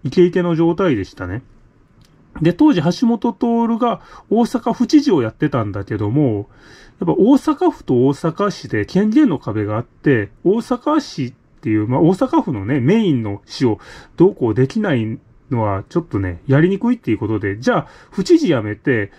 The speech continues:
今度は大阪市長になるっていうことで、選挙を控えてた時期なんです。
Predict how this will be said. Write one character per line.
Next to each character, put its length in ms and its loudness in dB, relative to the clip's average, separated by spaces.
今 160 4
度 80 2
は 60 2
大 100 4
阪 240 -2
市 140 -12
長 140 6
に 80 2
な 140 0
る 60 -2
っ 80 -10
て 180 -8
い 60 -2
う 40 -8
こ 80 0
と 120 4
で、 160 0
選 280 2
挙 140 0
を 80 0
控 500 -4
え 40 2
て 120 -2
た 120 -6
時 140 -6
期 100 -4
な 120 -4
ん 40 -10
で 80 -14
す。 240 -20